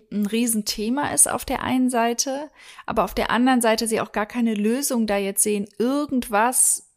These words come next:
dagegen tun zu können. Ja, das ist quasi so ein Riesenberg, der da auf einem lastet,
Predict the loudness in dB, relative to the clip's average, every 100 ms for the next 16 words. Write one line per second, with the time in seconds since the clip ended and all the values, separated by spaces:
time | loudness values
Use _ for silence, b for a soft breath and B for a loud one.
0 | -14 -6 -6 -4 -4 -2 0 -2 -4 b
1 | b b b -4 0 2 4 2 0 -10
2 | -6 -2 -2 -2 0 -2 0 0 0 -2
3 | -2 -2 0 0 -2 -6 -2 -2 0 0
4 | 0 2 4 4 2 0 -2 -10 -20 b
5 | b b b b b -2 2 2 2 0
6 | -2 -2 -2 0 0 4 4 4 0 -2
7 | 2 0